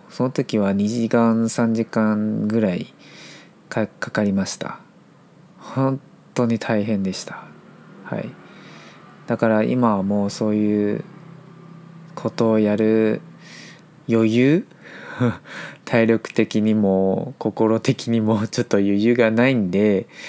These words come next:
だから、まあ、ここ数年、今年もそうだけど、家でのんびりしながら、えっと、年越しを、あ、新年を迎えました。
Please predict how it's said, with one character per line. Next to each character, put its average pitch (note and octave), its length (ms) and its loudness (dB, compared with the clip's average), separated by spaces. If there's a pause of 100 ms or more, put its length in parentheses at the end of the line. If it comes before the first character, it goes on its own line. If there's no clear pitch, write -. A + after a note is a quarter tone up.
(300)
だ A2+ 120 -2
か A2 120 0
ら、 G#2+ 320 2 (100)
ま F#2+ 220 0
あ、 - 40 -10 (500)
こ A2 120 -6
こ B2 160 0
数 A2 260 0
年、 B2 360 0 (500)
今 - 100 -4
年 A#2+ 260 0
も A2+ 140 2
そ A#2 180 2
う A2+ 40 2
だ G2 120 -2
け F2+ 160 -6
ど、 G2 340 0 (500)
家 A#2+ 260 4
で G2+ 160 2
の G#2 160 0
ん G#2+ 120 0
び G#2 120 2
り F#2 320 -4 (420)
し - 200 -8
な G2+ 140 0
が F#2+ 140 -4
ら、 G2+ 340 -2 (520)
え - 120 -6
っ - 60 -10 (100)
と、 - 360 -10 (1300)
年 - 260 -6
越 - 180 -4
し G2+ 260 -4
を、 G2 220 -4 (180)
あ、 G2 180 -4 (240)
新 A#2+ 300 0
年 F#2 220 0
を F2+ 180 -8 (640)
迎 G#2+ 260 -2
え G2 60 0
ま F#2 140 -2
し - 120 -10
た。 - 220 -8